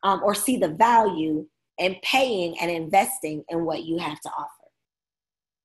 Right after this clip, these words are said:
If you are marketing your products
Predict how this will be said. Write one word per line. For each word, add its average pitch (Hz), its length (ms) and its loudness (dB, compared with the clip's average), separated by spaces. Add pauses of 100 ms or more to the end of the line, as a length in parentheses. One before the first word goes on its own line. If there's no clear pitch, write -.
(880)
If 262 160 4
you 233 260 4
are 311 240 4
marketing 277 520 0
your 262 160 2
products 247 760 2